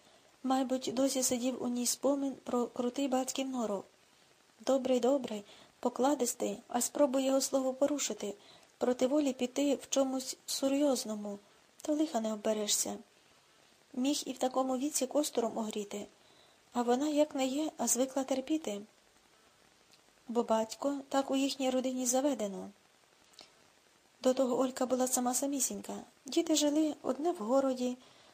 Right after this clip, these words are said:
сьомка неїнця по своїх морях-океанах права-, плавав і казав, сам боїться в село вертатись, бо тільки на кораблі живе, а тутка світом нудить.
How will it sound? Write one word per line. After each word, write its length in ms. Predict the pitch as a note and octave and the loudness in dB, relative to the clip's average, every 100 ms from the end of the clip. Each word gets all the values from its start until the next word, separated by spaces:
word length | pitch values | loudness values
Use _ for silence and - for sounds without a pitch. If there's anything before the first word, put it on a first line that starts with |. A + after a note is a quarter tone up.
| _ | _
сьомка 420 | - D#4+ E4 E4 | 0 4 4 4
неїнця 500 | B3 B3 A#3+ A#3+ - | 2 2 2 2 2
по 140 | C#4+ B3+ | 2 0
своїх 400 | A#3 B3 A#3+ - | 0 0 -2 -4
морях-океанах 840 | A#3 A3+ - - G#3+ B3+ C#4+ C4+ | -2 -2 -2 -4 -2 -2 -4 -6
права-, 380 | - C4 B3+ C4 - | 0 0 0 -4 -2
плавав 400 | C4 B3+ B3 B3 - - - - _ | 4 6 4 -2 -8 -20 -20 -20 _
і 80 | C4 | -4
казав, 460 | - C4 D4 D#4+ D#4 _ _ _ - | 2 4 6 4 -2 _ _ _ -8
сам 300 | - D4+ D#4 | 0 2 4
боїться 420 | C#4+ C#4+ D4+ - | 4 4 2 0
в 40 | C#4 | 0
село 260 | C#4 C#4+ | 4 4
вертатись, 520 | C#4 C#4 D4+ C#4+ A#3 | 4 4 2 2 -2
бо 220 | A3+ A#3+ A#3 | 0 0 0
тільки 400 | - D4 - C4 | 0 -2 0 -2
на 100 | B3+ | 0
кораблі 420 | B3 B3 C#4 C#4 | 0 0 0 0
живе, 360 | C4+ A#3 G#3 G3 - - _ - | 2 0 -2 -4 -16 -20 _ -6
а 120 | A#3+ | -4
тутка 440 | A#3 D#4 - C#4+ C4+ | 0 0 0 -2 0
світом 460 | - D#4 D#4 A3 G#3+ | 0 2 2 0 -4
нудить. 460 | G3 F#3+ - - | -6 -8 -10 -12